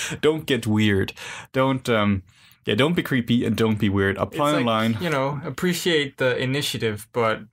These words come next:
Speaker 2: there's a system in place for
Speaker 1: Yeah.
Speaker 2: a reason. Because
Speaker 1: Yeah.
Speaker 2: these, I mean, these studio, studios gets, they get hundreds of applications.
Speaker 1: Yeah.
Speaker 2: And especially during internship season,
Speaker 1: Yeah.
Speaker 2: you know, the, that, that number just skyrockets.
Speaker 1: Yeah.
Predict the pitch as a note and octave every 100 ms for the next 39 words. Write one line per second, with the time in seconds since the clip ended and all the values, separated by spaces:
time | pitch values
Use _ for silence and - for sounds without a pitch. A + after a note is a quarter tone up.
0 | - C3+ B2+ A#2+ A2+ A2+ A2 B2 A#2 A2+
1 | G#2+ G#2+ G#2+ A2 A2+ B2 A#2 G2+ G2 G#2
2 | A2+ A#2 A2 - F3 G#3 A3 A3 - F3+
3 | F#3+ F#3 G3+ - F#3 E3+ G#2+ - - -
4 | F3+ D3+ C3 C3+ - - - D3+ D#3+ E3+
5 | E3 - G3 G3+ F3 C3 - A#2 A2+ A#2
6 | A2+ A#2 A#2 B2 - - - - - -
7 | - - C3+ C3 B2+ B2+ A#2+ D3 - F3+
8 | F#3+ F3+ C3+ C3+ C3 B2 A#2 A#2 - -
9 | C#3+ D3 A2+ - - - F3 D3 C3+ A2
10 | - - C#3 A2+ A#2+ B2+ B2+ C3+ C3 -
11 | - B2 C3 B2 B2 A#2+ A2+ - - B2
12 | B2 G#2 - - - - - -